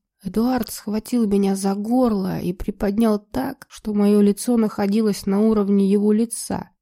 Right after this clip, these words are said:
«За эти две недели я всю подобную дурь из твоей башки выбью». Я захрипела, чувствуя, как его пальцы, словно тиски, сжимают мое горло, мешая дышать.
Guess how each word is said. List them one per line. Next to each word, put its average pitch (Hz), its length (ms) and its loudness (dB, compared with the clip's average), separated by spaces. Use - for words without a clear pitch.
«За 175 200 -4
эти 127 400 -4
две 180 240 0
недели 180 480 2
я 170 220 0
всю - 560 0
подобную 185 840 4
дурь 185 360 2
из 165 140 -2
твоей 170 240 4
башки 175 580 0
выбью». 156 800 2
Я 214 260 -2
захрипела, 208 760 -4
чувствуя, 202 560 -6
как 185 240 -8
его 190 180 -4
пальцы, 214 640 -8
словно 214 580 0
тиски, 208 800 -4
сжимают 202 760 -2
мое 202 320 -2
горло, 202 600 0
мешая 190 560 -4
дышать. 202 720 -8